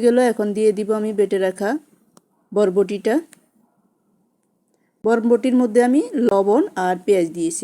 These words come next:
আর কিছুই দিই নাই এখানে। এখন ভালোভাবে ভেজে নিব। দিয়ে দিব হাফ চামচ রাঁধুনি চিকেন মশলা, দিয়ে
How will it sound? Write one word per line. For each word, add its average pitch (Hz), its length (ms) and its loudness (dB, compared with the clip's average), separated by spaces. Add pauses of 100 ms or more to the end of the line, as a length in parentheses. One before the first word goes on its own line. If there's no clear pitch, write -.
আর 180 140 -8
কিছুই 220 260 -8
দিই 214 220 -6
নাই 214 180 -6
এখানে। 226 260 -4 (1000)
এখন 202 220 -4 (100)
ভালোভাবে 202 460 2 (260)
ভেজে 190 280 -2
নিব। 202 120 -4 (140)
দিয়ে 233 220 0
দিব 220 140 -4 (1000)
হাফ 208 260 0
চামচ 233 320 0 (200)
রাঁধুনি 214 360 2 (100)
চিকেন 226 340 -2
মশলা, 226 360 0 (4000)
দিয়ে 233 160 2